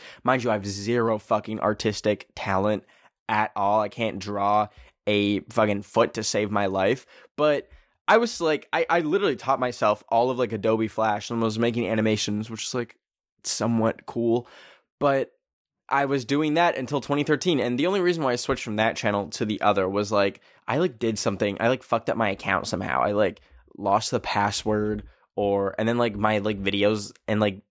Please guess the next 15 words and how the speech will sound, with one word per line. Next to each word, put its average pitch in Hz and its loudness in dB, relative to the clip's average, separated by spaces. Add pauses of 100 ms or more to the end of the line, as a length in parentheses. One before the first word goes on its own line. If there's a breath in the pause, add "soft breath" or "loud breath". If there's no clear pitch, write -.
(360)
shit - -2
got 107 4
disabled. 101 -4
It 147 2
was 160 2
weird. 110 -2
I 131 0
don't, 143 0
I 135 -2
still 135 0
don't 113 2
really 107 0
know 101 2
what 98 2
happened. 101 0